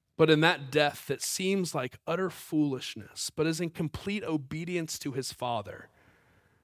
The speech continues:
as Philippians tells us, this king defeats our true enemies, ourselves, <laughs> our sinful nature. Sin is defeated. The earthly rulers and authorities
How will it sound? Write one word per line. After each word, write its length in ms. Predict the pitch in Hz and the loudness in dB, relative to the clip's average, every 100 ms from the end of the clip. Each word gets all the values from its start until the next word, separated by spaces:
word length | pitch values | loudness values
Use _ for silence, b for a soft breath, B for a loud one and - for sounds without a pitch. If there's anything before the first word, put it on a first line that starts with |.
| b _ - | b _ -8
as 140 | - | -6
Philippians 600 | - 120 117 117 107 - | -4 -4 -2 -4 -6 -6
tells 340 | - 107 113 | -8 -8 -10
us, 520 | - - - - - - _ _ _ _ _ _ _ _ _ - | -12 -10 -8 -8 -8 -14 _ _ _ _ _ _ _ _ _ 0
this 240 | 156 - | 2 2
king 400 | - 175 160 131 | -2 0 2 2
defeats 540 | 123 - - 135 - | -2 -6 -2 -2 -2
our 160 | - 131 | -2 -2
true 300 | - - 147 | -2 -2 -2
enemies, 680 | 139 135 107 85 - - - - _ _ _ _ _ _ _ _ _ _ _ _ _ _ _ 127 | -2 -2 -6 -10 -10 -8 -8 -12 _ _ _ _ _ _ _ _ _ _ _ _ _ _ _ -4
ourselves, 800 | 127 - 143 139 - - - - B B B B B | -2 0 2 2 -2 -6 -8 -6 B B B B B
<laughs> 480 | B B B _ - | B B B _ -6
our 80 | |
sinful 500 | - - 160 160 139 | -2 2 2 2 -2
nature. 580 | 127 123 127 - 117 - - | 0 2 0 -2 -6 -8 -6
Sin 500 | - - 185 170 160 | -2 2 4 6 4
is 140 | 135 | 2
defeated. 540 | - 113 - 143 123 117 | -2 -4 2 2 2 2
The 140 | 143 | 6
earthly 380 | 151 185 - 170 | 8 8 8 2
rulers 540 | 147 180 190 185 180 | 6 8 12 12 12
and 80 | 165 | 6
authorities 800 | 143 - 160 165 160 151 147 | 0 2 4 6 6 6 4